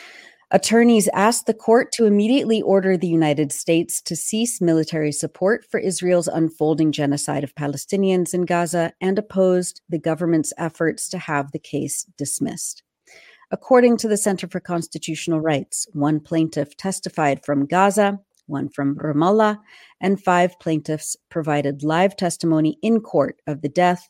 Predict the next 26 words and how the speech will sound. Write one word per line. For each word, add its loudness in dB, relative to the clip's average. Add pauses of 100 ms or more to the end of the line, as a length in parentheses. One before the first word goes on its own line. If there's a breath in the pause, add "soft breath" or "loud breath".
(160)
displacement, -4
and -4
destruction -6 (420 soft breath)
their 0
families 0
and -4
communities -2
have -8
faced -8
since -4
Israel -6
began -4
its -6
campaign -6
of -12
retaliation -2 (380 loud breath)
for -2
the 2
October -2
seventh -2
Hamas -2
attacks. -4 (220)
In 2
just 0
one 4
example, 0